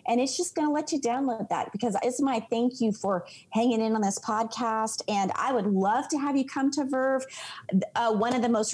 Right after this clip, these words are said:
rebooked entertainers in history, Ron Diamond, who also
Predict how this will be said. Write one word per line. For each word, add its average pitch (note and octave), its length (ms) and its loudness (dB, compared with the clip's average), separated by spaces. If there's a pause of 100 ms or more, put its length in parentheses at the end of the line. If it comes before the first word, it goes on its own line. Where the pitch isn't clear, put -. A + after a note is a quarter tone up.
(100)
rebooked C#4 680 0
entertainers B3+ 460 2 (160)
in A#3 100 2
history, B3 520 2
Ron G#3+ 340 2
Diamond, A3+ 460 2
who - 140 0
also B3 580 2